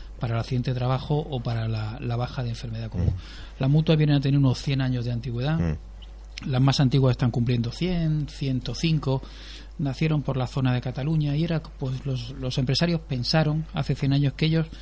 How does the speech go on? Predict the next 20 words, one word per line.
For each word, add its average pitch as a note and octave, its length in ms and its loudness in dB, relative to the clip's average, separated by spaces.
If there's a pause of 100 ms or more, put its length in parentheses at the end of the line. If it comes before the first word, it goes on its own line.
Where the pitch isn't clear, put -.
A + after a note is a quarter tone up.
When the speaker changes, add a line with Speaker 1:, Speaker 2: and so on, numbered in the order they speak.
(360)
Speaker 1:
podían, D3+ 440 2 (240)
eh, B2+ 280 -6 (240)
controlar C#3 500 2
mejor C3 500 2
los A#2 120 -2
procesos B2+ 460 -4
de B2 80 -4
baja B2+ 280 -4
de A2+ 100 -6
sus - 160 -10
Speaker 2:
Ujú. - 80 -12
Speaker 1:
trabajadores B2+ 480 0
con C#3 240 2
sus - 220 -2
propios C3 520 -4 (440)
servicios B2+ 460 -2
médicos. A2+ 320 -4 (320)
El D3 120 0
Estado D#3+ 300 4
toleró C#3 440 6